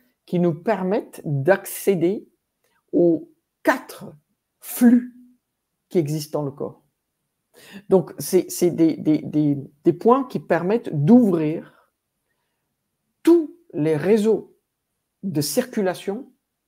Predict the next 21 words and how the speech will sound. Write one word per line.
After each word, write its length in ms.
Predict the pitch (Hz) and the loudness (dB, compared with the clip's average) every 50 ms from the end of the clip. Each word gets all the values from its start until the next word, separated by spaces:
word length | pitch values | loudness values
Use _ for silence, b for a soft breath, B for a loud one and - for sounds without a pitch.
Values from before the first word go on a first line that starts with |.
| _ - - | _ -16 -10
dans 200 | - 143 226 240 | 0 2 4 4
l'organisme. 680 | 240 214 190 160 147 165 135 - 143 - - _ - - _ _ _ _ _ _ b b b b b b b b b b | 4 2 0 -2 -4 -8 -10 -10 -14 -20 -20 _ -20 -20 _ _ _ _ _ _ b b b b b b b b b b
Et 100 | - 214 | 4 4
on 120 | 226 233 | 4 4
sait 280 | 208 208 - - 254 247 | 2 0 0 0 -2 -2
que 360 | 247 - 156 123 - - _ _ _ _ | -2 -4 -6 -6 -6 -8 _ _ _ _
quand 300 | - 220 220 214 196 - | 2 2 4 2 2 0
on 160 | - 160 160 156 | -4 -4 -2 0
arrive 520 | 156 165 170 196 190 165 143 123 - - - | 0 0 2 0 0 0 -2 -4 -8 -12 -12
à 200 | - 139 - - - | -10 -10 -10 -4 2
ouvrir 520 | 254 269 269 240 202 190 180 160 139 113 123 | 4 4 4 4 2 0 -2 -2 -4 -4 -6
les 120 | 127 123 | -8 -10
flux, 420 | 123 - - 196 247 320 - - - _ _ _ _ _ _ _ _ _ _ _ _ _ _ _ _ _ _ _ _ _ _ _ _ _ _ _ _ _ _ _ _ _ _ - - | -8 -4 -2 0 0 0 -2 -6 -18 _ _ _ _ _ _ _ _ _ _ _ _ _ _ _ _ _ _ _ _ _ _ _ _ _ _ _ _ _ _ _ _ _ _ -10 -6
la 840 | 160 156 165 170 160 160 165 160 165 160 160 165 160 160 151 156 151 | -2 0 0 0 2 0 0 0 0 -2 -2 -2 -2 0 0 0 0
guérison 460 | 143 143 175 170 202 196 185 214 214 | 2 2 0 2 0 0 -2 -2 -4
devient 260 | 196 170 160 170 160 151 | -6 -6 -8 -10 -10 -12
possible, 440 | - 151 147 - 127 117 - 123 | -14 -14 -14 -12 -14 -14 -14 -16
c'est-à-dire 440 | - - - - 151 147 165 160 147 | -18 -14 -10 -8 -6 -4 -4 -4 -4
l'auto-guérison, 880 | 151 156 165 170 185 175 196 196 170 151 170 156 156 160 151 175 180 160 | -2 0 2 2 2 2 0 -2 -2 -2 -2 -4 -4 -4 -6 -6 -6 -6
les 140 | 135 143 143 | -4 -6 -6
fonctions 680 | 143 - - 226 208 - - - - 220 196 151 147 | -6 -4 -4 -4 -4 -4 -6 -6 -4 -4 -4 -4 -8